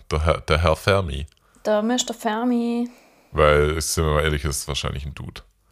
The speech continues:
Speaker 1: Wahrscheinlich hat's eine Frau vorher erfunden gehabt und der hat dann die Lorbeeren bekommen.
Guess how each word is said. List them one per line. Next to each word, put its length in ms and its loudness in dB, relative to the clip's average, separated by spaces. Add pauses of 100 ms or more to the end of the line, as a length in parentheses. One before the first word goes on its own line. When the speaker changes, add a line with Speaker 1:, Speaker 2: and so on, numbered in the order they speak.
(640)
Speaker 1:
Wahrscheinlich 300 2
hat's 140 2
eine 100 2
Frau 220 6
vorher 340 8
erfunden 400 2
gehabt 420 0
und 220 -2
der 120 4
hat 160 -2
dann 100 -2
die 80 -4
Lorbeeren 360 -2
bekommen. 300 -8